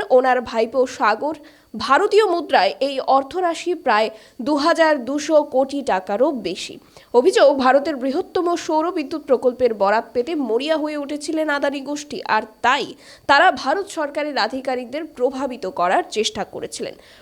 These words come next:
ওই প্রকল্পের বরাত পেলে আগামী কুড়ি বছরে প্রায় দুশো কোটি মার্কিন ডলার লাভের আশা ছিল আদানি গোষ্ঠীর, তাই ভারতীয় আধিকারিকদের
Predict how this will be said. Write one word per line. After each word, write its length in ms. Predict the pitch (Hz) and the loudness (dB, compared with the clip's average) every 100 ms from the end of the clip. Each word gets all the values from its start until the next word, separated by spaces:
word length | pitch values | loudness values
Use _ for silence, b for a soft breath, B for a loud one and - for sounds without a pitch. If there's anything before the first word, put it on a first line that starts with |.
| B | B
ওই 120 | 302 | 2
প্রকল্পের 540 | 311 339 427 427 427 349 | 2 -2 0 0 0 2
বরাত 340 | 277 294 320 - | 4 4 2 -2
পেলে 200 | 339 403 | -2 2
আগামী 360 | 392 277 302 320 - | 2 2 0 -2 -6
কুড়ি 260 | 311 349 381 | -4 0 2
বছরে 480 | 269 269 - 285 190 220 - | 2 -2 -2 -4 -2 -2 -4
প্রায় 300 | 220 214 302 277 202 | 0 2 2 0 -6
দুশো 340 | 247 294 - 381 | -6 -4 -2 -2
কোটি 340 | 330 294 302 277 | 0 0 0 -2
মার্কিন 400 | 226 226 233 262 | 0 0 0 -2
ডলার 280 | 240 226 233 | 0 2 4
লাভের 360 | 214 196 240 233 | 4 2 0 0
আশা 280 | 208 262 262 | -2 -4 -8
ছিল 200 | - 277 | -4 -2
আদানি 340 | 302 269 277 | 0 -2 -4
গোষ্ঠীর, 440 | 247 269 - 208 - B B B - | -2 -4 -2 -10 -12 B B B 2
তাই 180 | 294 370 | 4 4
ভারতীয় 580 | 262 226 269 415 403 427 | 0 0 2 2 2 4
আধিকারিকদের 760 | 285 262 311 311 302 262 359 | 4 2 -4 -4 -6 -6 -6